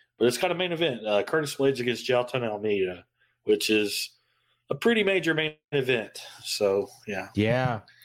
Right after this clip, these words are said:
Speaker 2: that is, because that, I mean, that's a big fight in a big,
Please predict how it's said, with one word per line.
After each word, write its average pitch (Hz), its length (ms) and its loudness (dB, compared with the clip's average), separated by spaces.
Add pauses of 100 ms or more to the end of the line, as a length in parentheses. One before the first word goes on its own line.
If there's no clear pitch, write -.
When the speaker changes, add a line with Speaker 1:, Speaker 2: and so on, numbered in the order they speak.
(500)
Speaker 2:
that 170 200 2
is, 170 300 4
because 120 440 -2
that, 127 220 0
I 117 120 -4
mean, 131 140 0
that's 170 220 0
a 165 40 2
big 127 380 -2
fight 120 480 -2
in 110 120 0
a 104 60 0
big, 117 580 -2